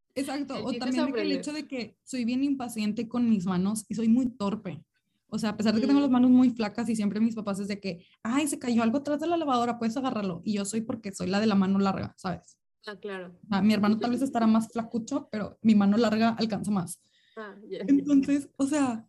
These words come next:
Speaker 1: de que mis papás así como que la cero paciente con sus manos y no sé qué, y ahora hace libros a mano en su tiempo libre.
Speaker 2: Ay, porque es una habilidad muy rara, o sea, muy rara, pero
Speaker 1: Sí,
Speaker 2: pe-,
Speaker 1: es rara.
Speaker 2: no, particular.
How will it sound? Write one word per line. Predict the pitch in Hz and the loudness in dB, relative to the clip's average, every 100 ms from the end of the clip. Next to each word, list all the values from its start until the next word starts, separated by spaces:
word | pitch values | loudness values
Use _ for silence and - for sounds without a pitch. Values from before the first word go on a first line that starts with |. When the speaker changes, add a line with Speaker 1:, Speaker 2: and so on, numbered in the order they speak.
| _ | _
Speaker 1:
de | - | -4
que | 277 | 4
mis | 277 | 4
papás | 269 247 | 4 -2
así | 254 | -2
como | 269 277 | 0 0
que | 269 | 0
la | 233 | -4
cero | 226 226 233 | -2 -4 -4
paciente | 285 285 285 | -2 -2 -2
con | 302 269 | -4 -2
sus | 269 | 2
manos | 247 247 262 | 2 2 0
y | |
no | 247 | -2
sé | 226 | -4
qué, | - | -6
y | 262 | -4
ahora | 214 208 | -2 -2
hace | 208 214 | -4 -4
libros | 220 208 220 226 - _ _ | -4 -2 -4 -6 -18 _ _
a | 220 | -4
mano | 196 196 202 | 0 0 0
en | 202 | 0
su | - | -4
tiempo | 180 185 208 | -6 -4 -4
libre. | 185 156 - _ _ _ _ _ _ | -4 -6 -14 _ _ _ _ _ _
Speaker 2:
Ay, | 208 202 | -12 -4
porque | 214 208 214 - | -2 2 0 2
es | 233 285 | -2 2
una | 320 | 2
habilidad | 359 277 240 247 | 4 2 2 2
muy | 285 311 | -2 -6
rara, | 269 277 277 262 - | -4 -4 -4 -8 -10
o | |
sea, | 226 247 226 214 202 - - - _ _ | -10 -8 -6 -8 -12 -18 -20 -20 _ _
muy | 214 214 | -4 -4
rara, | 202 190 180 _ _ _ _ _ | -4 -6 -10 _ _ _ _ _
pero | 233 302 339 - | 2 6 6 4
Speaker 1:
Sí, | |
Speaker 2:
pe-, | 269 269 | -4 -4
Speaker 1:
es | - | -4
rara. | 233 254 | -2 0
Speaker 2:
no, | 247 - | -2 -4
particular. | 285 269 - 240 - 220 208 175 | -6 -8 -12 -16 -10 -6 -6 -8